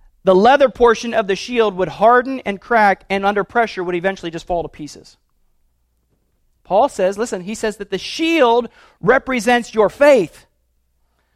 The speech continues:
which means that your faith, like the shield,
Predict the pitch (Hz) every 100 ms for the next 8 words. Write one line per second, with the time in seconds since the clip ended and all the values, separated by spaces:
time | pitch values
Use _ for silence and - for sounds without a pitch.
0 | _ _ 180 - 196 349 381 330 180 196
1 | 196 196 190 208 196 - 302 226 160 160
2 | 226 254 247 - 285 196 196